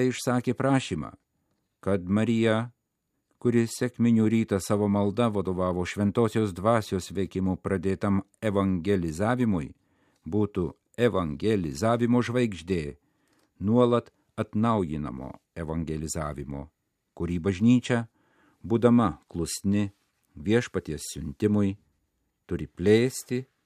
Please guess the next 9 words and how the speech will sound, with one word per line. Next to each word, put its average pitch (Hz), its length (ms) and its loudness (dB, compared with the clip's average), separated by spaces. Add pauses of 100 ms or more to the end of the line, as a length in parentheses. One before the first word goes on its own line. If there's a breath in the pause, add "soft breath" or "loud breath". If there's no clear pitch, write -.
(280)
ir 123 120 4
įgyvendinti, 107 840 -2 (220)
ypač 120 460 -2
dabartiniais, 117 720 -2 (220)
sunkiais, 104 760 -4
tačiau 127 400 -4
vilties 101 600 -4 (540)
kupinais 82 640 -4 (120)
laikais. 85 640 -10